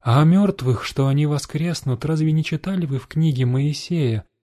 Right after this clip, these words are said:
как Бог при Купине сказал ему: "Я Бог Авраама, и Бог Исаака, и Бог Иакова"? Бог же не есть Бог мёртвых, но Бог живых, ибо у Него все живы.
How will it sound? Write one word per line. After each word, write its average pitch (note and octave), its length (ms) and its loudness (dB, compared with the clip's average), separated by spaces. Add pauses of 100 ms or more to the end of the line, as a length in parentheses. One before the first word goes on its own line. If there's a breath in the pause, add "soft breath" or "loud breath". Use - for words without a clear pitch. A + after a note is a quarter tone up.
(140)
как A#2 240 -2
Бог B2 380 0
при A#2+ 140 -2
Купине C#3+ 500 0
сказал B2+ 480 -4
ему: G#2+ 380 -2 (560 soft breath)
"Я A#2 260 0
Бог B2 400 -4
Авраама, B2 960 -2
и B2+ 140 -4
Бог A#2+ 360 -2
Исаака, B2 880 -4
и A#2+ 120 -6
Бог B2 400 -4
Иакова"? B2 760 -6 (1000)
Бог A#2 320 0
же A2+ 140 2
не A#2+ 180 4
есть B2+ 380 0
Бог A#2 340 -2
мёртвых, B2+ 680 -4
но A2+ 140 0
Бог A2+ 300 0
живых, B2+ 600 -4 (560 soft breath)
ибо B2 160 0
у C3+ 140 4
Него C3 340 0
все D3 360 -4
живы. G#2+ 460 -2